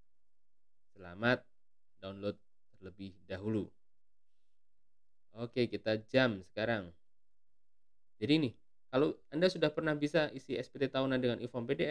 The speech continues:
F, maka otomatis ini akan bisa, ya, seperti itu. Lanjut.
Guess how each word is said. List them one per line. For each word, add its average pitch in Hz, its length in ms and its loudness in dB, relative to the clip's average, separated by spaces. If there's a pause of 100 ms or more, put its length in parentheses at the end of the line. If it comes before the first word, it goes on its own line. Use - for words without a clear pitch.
(160)
F, 143 80 -4 (320)
maka - 240 -4
otomatis 104 480 -4
ini 110 160 -14
akan 101 160 -16
bisa, 85 320 -16 (240)
ya, 90 80 -18 (240)
seperti - 320 -20
itu. - 200 -20 (1400)
Lanjut. 135 480 4